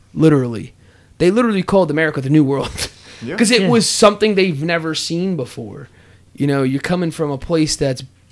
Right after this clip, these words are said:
Speaker 1: basically overpopulated and ruled for thousands of years to something that's, you know, has no, you know, certain, you know,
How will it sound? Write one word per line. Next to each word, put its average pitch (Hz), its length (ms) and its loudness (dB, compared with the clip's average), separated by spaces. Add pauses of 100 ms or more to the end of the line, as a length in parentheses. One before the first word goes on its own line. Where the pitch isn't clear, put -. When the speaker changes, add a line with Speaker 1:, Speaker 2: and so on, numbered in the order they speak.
(120)
Speaker 1:
basically 156 460 0
overpopulated 131 1120 0 (540)
and 127 280 0
ruled 151 340 4
for 135 220 -4
thousands 143 440 -2
of 127 120 -8
years 127 640 -4 (320)
to 170 160 -6
something 156 400 -2
that's, 143 400 -6 (720)
you 135 140 -10
know, 127 320 -8 (1040)
has 139 280 -6
no, 151 600 2
you 156 140 -2
know, 131 160 -4
certain, 143 680 -6 (120)
you 139 100 -8
know, 113 180 -8